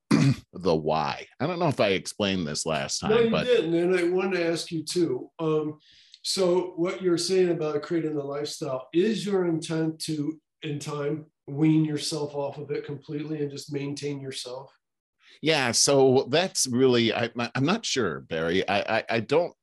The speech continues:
Speaker 1: I don't think that I wanna stay on some kind of program l-, l-, forever. Um,
Speaker 2: Yeah.
Speaker 1: but I do wanna be able to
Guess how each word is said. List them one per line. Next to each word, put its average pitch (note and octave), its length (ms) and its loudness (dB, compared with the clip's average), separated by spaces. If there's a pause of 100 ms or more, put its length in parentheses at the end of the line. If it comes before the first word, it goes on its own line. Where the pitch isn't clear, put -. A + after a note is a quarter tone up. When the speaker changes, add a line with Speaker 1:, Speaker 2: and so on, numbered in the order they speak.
(160)
Speaker 1:
I B2+ 80 -4
don't G3 320 -2
think D#3 280 0
that A#2+ 200 4
I G#2 120 2
wanna G#2+ 360 -2
stay A2 460 -2
on F#2+ 200 -2
some G#2 260 -6
kind G#2+ 280 -2
of E2 80 -4 (120)
program G2 960 0
l-, F#2+ 420 -8
l-, G2 140 -6 (260)
forever. F2+ 720 0
Um, E2+ 500 -2
Speaker 2:
Yeah. E2+ 40 -2 (400)
Speaker 1:
but C#3 140 2
I C#3 80 4
do D#3+ 300 4
wanna B2+ 440 2
be G#2+ 380 0
able G2 300 0
to G2 260 0